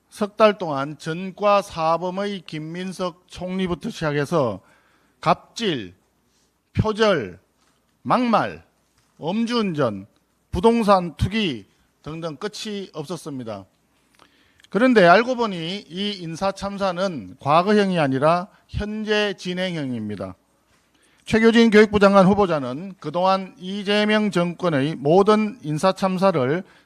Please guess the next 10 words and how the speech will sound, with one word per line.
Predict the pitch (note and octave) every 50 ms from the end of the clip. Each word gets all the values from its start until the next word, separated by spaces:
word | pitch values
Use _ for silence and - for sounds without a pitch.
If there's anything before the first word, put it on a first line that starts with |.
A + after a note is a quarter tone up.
| _ _
전부 | - G3 G#3+ G#3+ F#3 F3+
합쳐놓은 | D#3+ - G#3+ - _ - - A#3+ A#3 A3+ A#3 A#3 A#3 A3
수준의 | F#3+ - G3+ E3+ E3 F3+ F3+ G3 G#3+ A3 G#3+ - _ _ _ _
대참사인 | _ D3+ E3 F3 - - G3 F3+ F#3 E3 F#3 F3+ D#3+ D#3
것 | C#3+ C3+
같습니다. | B2 G#2+ - B2 A2+ A2 G#2 F#2 G2+ G#2 G#2+ _ _ _ _ _ _ _ _ _ _ _ _ _ _ _ _ _ _ _ _ _ _ _
단연코 | _ C#3+ D3+ F3+ A3 B3 A3+ - F#3 E3 D3+
헌정사상 | G3 G#3+ G#3+ G#3+ A3+ A3+ F#3+ G3 F3 D#3 D#3 C#3+ D3+ F3 G3 F#3+ -
최악의 | - - A3 A3 A3 A3 A3 - - D#3+ F3 F3 G3 G3 G3 F#3+ - -
인사 | E3 D#3 D#3+ D#3 - F3+ F3 F3